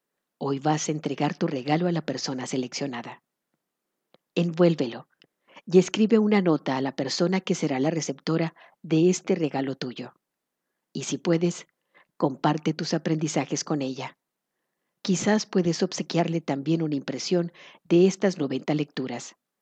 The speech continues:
o una copia de este resumen. Si el receptor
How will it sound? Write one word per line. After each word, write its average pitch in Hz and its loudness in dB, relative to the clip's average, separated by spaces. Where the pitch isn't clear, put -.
o 175 4
una 202 4
copia 202 4
de 135 2
este 123 -4
resumen. 120 -8
Si - -2
el 135 -2
receptor 156 0